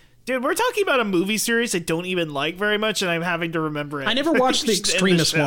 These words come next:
Speaker 2: one. Um, in the comics, the Extremis was, like, the weird. Well, I can't remember if Extremis, he had an Extremis suit for a while, and he was, like, inside of his body.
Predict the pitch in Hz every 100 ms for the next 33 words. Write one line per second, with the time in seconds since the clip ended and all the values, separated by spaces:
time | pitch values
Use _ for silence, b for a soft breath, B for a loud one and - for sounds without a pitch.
0 | 139 143 - _ _ _ _ 175 160 151
1 | 147 135 B B - 214 202 - 254 311
2 | - 196 175 - 202 196 175 185 156 151
3 | - 147 170 180 170 156 - _ _ _
4 | B B B - _ _ _ _ - 208
5 | 196 311 381 330 285 208 175 - - 202
6 | 208 190 185 277 285 175 - 220 208 -
7 | 170 151 160 143 147 143 143 147 151 160
8 | 170 170 165 156 151 135 135 113 123